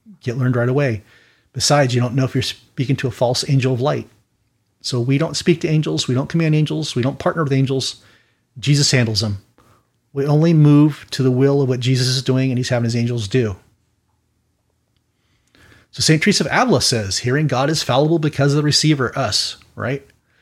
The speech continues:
"We're perceiving. We're not receiving anymore. We're perceiving. The soul can make things up."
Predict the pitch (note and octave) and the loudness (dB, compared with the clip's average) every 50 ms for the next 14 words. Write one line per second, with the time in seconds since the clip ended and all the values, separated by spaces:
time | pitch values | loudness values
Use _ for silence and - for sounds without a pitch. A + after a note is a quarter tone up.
0 | _ _ _ _ _ _ _ C3+ B2+ - - - - - D#3+ D3+ C#3+ B2+ A#2 A2+ | _ _ _ _ _ _ _ -8 -4 -2 -2 0 0 2 4 4 4 4 2 0
1 | G#2 A#2 C3+ B2 A#2 B2 C3 D3 - D3 C#3+ - - D#3 C#3+ C3+ C3+ A#2+ A#2 A#2 | -2 -6 -8 -4 -2 0 0 0 2 0 0 2 4 4 4 2 2 0 0 0
2 | A2 A2 A2 G#2+ - - A#2 A2 - - C3+ C3 - C3 A#2+ A2+ A2 G#2+ G#2+ - | -2 -2 -4 -6 -8 -10 -10 -10 -2 -2 -2 0 0 -2 -2 -2 -4 -6 -8 -10
3 | _ _ _ _ _ _ _ _ _ _ _ - - - - D3 C#3+ D#3 D3+ - | _ _ _ _ _ _ _ _ _ _ _ -4 -2 2 4 4 4 4 4 4
4 | F3 D#3+ C#3 C3 - - D3+ D3+ C#3 B2+ E3+ D#3+ A#2+ - - | 4 4 4 2 2 2 2 2 4 4 4 2 2 0 -8